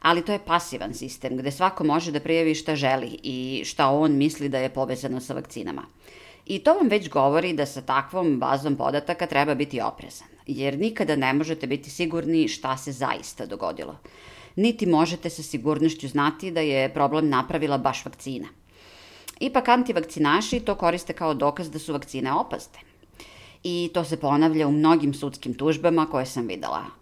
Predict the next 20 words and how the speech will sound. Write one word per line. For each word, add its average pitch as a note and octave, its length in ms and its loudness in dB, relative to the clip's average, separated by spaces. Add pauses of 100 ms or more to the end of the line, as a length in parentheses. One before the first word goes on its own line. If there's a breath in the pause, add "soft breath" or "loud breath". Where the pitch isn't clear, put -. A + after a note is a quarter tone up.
(160)
Am, C3 520 -4
oni D#3 240 4
kažu, D#3+ 580 2
„Evo, C#3 220 4
vidite D3 380 0
koliko C#3 340 -4
ljudi D3+ 260 0
je C3 100 -2
prijavilo C3+ 500 2
ovaj C#3 300 6
ili C#3 200 0
onaj C3 240 -2
problem. A#2 480 -4 (520 soft breath)
Znači, D#3+ 360 4
to D3+ 120 0
pokazuje C#3 520 -2
da D3+ 80 2
je D3+ 80 4
vakcina D#3 460 0
opasna.” - 380 -6